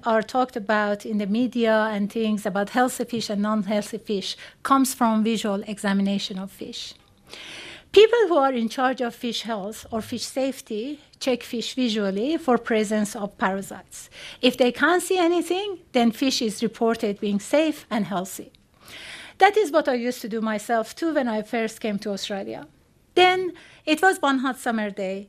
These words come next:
in Wagga Wagga, uh, very hot, and I was examining carp for parasites with one of the research students.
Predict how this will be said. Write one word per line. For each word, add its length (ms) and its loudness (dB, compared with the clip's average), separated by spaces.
in 240 0
Wagga 240 0
Wagga, 360 -2
uh, 440 4
very 220 6
hot, 460 2
and 160 2
I 80 4
was 180 2
examining 600 0
carp 440 -2
for 220 -4
parasites 760 -2
with 200 -6
one 160 2
of 160 -4
the 360 0
research 440 -4
students. 800 -8